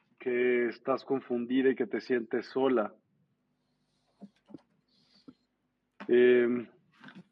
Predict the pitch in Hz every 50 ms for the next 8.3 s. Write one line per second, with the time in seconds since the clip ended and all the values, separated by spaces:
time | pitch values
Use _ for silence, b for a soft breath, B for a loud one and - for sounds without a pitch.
0 | _ - - _ _ - _ _ _ _ _ - - - - - - _ _ _
1 | - - - _ _ _ _ _ _ _ _ _ _ _ _ _ _ _ _ _
2 | _ - _ _ _ _ _ _ _ _ _ _ _ _ _ _ _ _ _ _
3 | - - 131 120 120 120 117 127 131 135 131 131 131 139 143 139 127 127 123 120
4 | 104 113 117 - - 131 123 117 - 131 127 127 120 113 - _ _ _ _ _
5 | - 120 120 117 117 113 104 - 131 127 127 127 131 131 127 123 127 127 _ _
6 | _ _ _ _ _ _ _ _ _ - - 127 113 - - 127 127 - 139 135
7 | 123 - 127 117 110 - 117 113 113 123 131 131 123 110 113 117 120 117 123 113
8 | - - 127 127 127 120